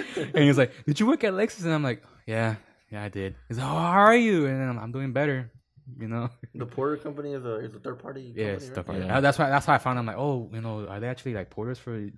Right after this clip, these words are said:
Speaker 1: for Toyota?" I'm like, "No, no, they're actually,
Speaker 2: Yeah,
Speaker 1: they're,
Speaker 2: yeah.
Speaker 3: I think the
Speaker 1: they're"
Speaker 3: real porters for actual Toyota are, like, shuttle drivers.
Speaker 2: Mm-hmm.
Speaker 1: Yeah.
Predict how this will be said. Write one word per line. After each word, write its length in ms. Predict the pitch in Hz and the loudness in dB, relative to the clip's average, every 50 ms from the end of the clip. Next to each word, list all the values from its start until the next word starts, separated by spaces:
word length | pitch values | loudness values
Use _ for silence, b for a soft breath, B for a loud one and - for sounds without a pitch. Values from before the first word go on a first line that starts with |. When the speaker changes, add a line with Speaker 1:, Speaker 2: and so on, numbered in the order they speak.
| - - 98 | -18 -16 -8
Speaker 1:
for 160 | 110 120 120 | -6 -6 -6
Toyota?" 220 | 117 - 123 135 147 | -4 -4 -6 -4 -4
I'm 60 | 123 | -4
like, 160 | 101 - - | -6 -8 -4
"No, 340 | 107 113 127 151 160 160 156 | 0 2 4 4 4 4 4
no, 160 | 151 151 151 | 4 4 2
they're 220 | 147 131 135 135 135 | 2 2 2 2 2
actually, 240 | 135 131 120 120 127 | 2 0 0 0 -2
Speaker 2:
Yeah, 80 | 120 120 | 0 0
Speaker 1:
they're, 220 | 123 120 120 110 | 0 0 -2 -2
Speaker 2:
yeah. 320 | 120 120 117 113 107 110 127 | -4 -8 -8 -6 -2 0 2
Speaker 3:
I 40 | 143 | 2
think 200 | 175 185 170 143 | 2 2 2 2
the 80 | 120 | 0
Speaker 1:
they're" 160 | 107 104 123 | 0 2 2
Speaker 3:
real 140 | 139 151 139 | 4 4 4
porters 380 | - - 123 113 110 110 104 - | 2 2 2 2 2 2 0 -2
for 180 | - 113 104 - _ _ - - | -2 -4 -4 -4 _ _ -12 -6
actual 280 | - 110 110 - 123 113 | -4 -4 -2 -2 -2 -2
Toyota 320 | - 117 113 110 110 110 | -2 -2 -2 0 0 0
are, 160 | 104 101 101 | -2 -2 -2
like, 220 | 101 101 95 92 - | -2 -4 -6 -8 -8
shuttle 300 | - - 120 113 107 98 | -4 -2 0 0 0 -2
drivers. 480 | 101 98 95 95 95 95 98 - - - | -2 -4 -4 -4 -4 -6 -8 -10 -10 -8
Speaker 2:
Mm-hmm. 240 | 131 123 117 117 110 | -6 -4 -4 0 0
Speaker 1:
Yeah. 140 | 101 92 | 0 0